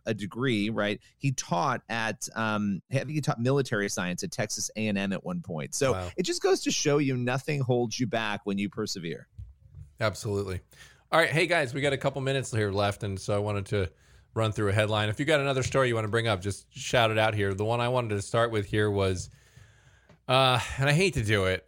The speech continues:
Speaker 2: I hate to do it, but I'm, I'm gonna do it. But, uh, trending today on Twitter after something I saw last night was, uh, Mister LeBron James. After his tweet,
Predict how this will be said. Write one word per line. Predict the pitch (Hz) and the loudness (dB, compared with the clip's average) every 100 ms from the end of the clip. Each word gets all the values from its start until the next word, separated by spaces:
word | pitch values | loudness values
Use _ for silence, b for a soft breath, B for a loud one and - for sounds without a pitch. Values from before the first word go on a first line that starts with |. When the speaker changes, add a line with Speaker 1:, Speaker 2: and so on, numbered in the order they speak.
| _ | _
Speaker 2:
I | 113 | 0
hate | 117 123 104 | 2 0 -2
to | 92 | -2
do | 90 | -2
it, | 80 76 | -2 -2
but | 85 | -4
I'm, | 85 | -4
I'm | - 87 | -6 -6
gonna | 87 87 | -4 -4
do | 78 76 71 | -4 -6 -6
it. | 73 | -6
But, | 87 82 - _ _ - | -4 -6 -6 _ _ -6
uh, | 101 87 85 82 - | -2 -2 -2 -6 -8
trending | - 170 208 196 180 | -2 0 2 2 4
today | 147 131 120 117 | 4 4 4 4
on | 107 | 0
Twitter | - 110 98 92 | -2 0 0 0
after | 90 - 95 | -2 -4 -8
something | - 101 95 92 | -6 -6 -4 -4
I | 87 | -4
saw | - 92 87 | -2 -2 -2
last | 85 87 - | -2 -4 -6
night | 80 76 76 | -6 -6 -6
was, | 78 78 | -8 -8
uh, | 80 78 80 | -6 -6 -6
Mister | 127 - 117 | -6 -4 -2
LeBron | 104 92 120 131 123 | -2 0 2 2 2
James. | 104 95 85 - - - _ _ _ _ - | 2 2 0 -8 -20 -20 _ _ _ _ -2
After | 107 117 - 120 | 4 4 4 0
his | 107 113 107 98 - - | 2 4 2 0 -6 -12
tweet, | - 151 214 185 139 - | -4 -2 0 0 -4 -10